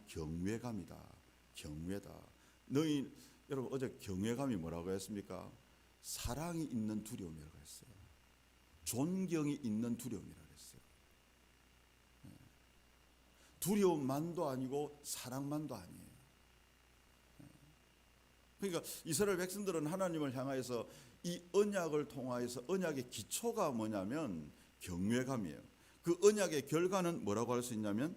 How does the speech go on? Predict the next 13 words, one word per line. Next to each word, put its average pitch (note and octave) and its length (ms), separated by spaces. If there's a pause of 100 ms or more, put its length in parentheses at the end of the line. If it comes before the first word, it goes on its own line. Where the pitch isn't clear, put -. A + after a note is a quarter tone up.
(260)
생명과 C#3+ 960 (360)
평안입니다. - 760 (640)
언약이 E3 500
온전한 D#3+ 540
가운데 C#3+ 360
이루어졌을 D3 720
때에 G#2+ 300 (200)
이 F3 80
쌍방간에는 D3+ 1040 (240)
그 C#3+ 140
백성들은 D#3 760 (160)
하나님의 D3+ 540
생명과 D#3+ 760